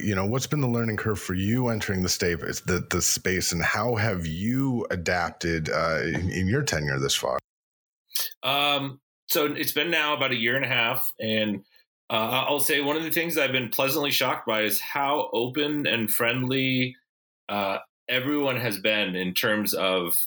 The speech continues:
Speaker 2: I've, I've done a lot of networking. Almost anyone I've reached out to, to have lunch, have a phone call with, you know, even C E Os of pretty successful companies, they're, they're all willing to talk. They're all willing to answer questions.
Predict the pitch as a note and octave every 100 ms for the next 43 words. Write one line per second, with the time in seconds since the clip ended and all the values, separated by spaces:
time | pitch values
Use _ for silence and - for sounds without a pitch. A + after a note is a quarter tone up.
0 | - _ _ _ - A2 A#2+ A#2+ A#2+ A#2
1 | A#2 G#2+ G#2+ A2+ A2+ A2 F2+ A2 G#2+ A#2
2 | A2 F#2+ A#2+ A2 - A2 B2+ B2 A#2 A2+
3 | G#2 A2 - G#2+ G2+ G2 G#2 F#2 F#2 G2+
4 | E2+ F2+ G#2 A2 A2+ A2+ - - F#2 E2
5 | - A2 G#2+ G#2 A2 G2 G#2+ G#2 G2+ -
6 | - - - - - - A2 G#2+ - A#2+
7 | A#2 G2+ - C3 A#2 A#2 A2+ A2 A2 A2
8 | G#2 G2 F#2 - A2+ G#2+ A2 - G#2+ G2
9 | G2 - A2+ A#2 A2+ A2 A2 G#2+ - _
10 | A2+ - - A#2+ A2+ B2 C#3+ C#3 C3+ B2+
11 | A#2 G#2+ - A#2 - E3+ E3+ E3+ - A2
12 | G#2+ A2 A2 G#2 G#2 E2 G2 - F#2 -
13 | D3 - C#3+ C3+ B2+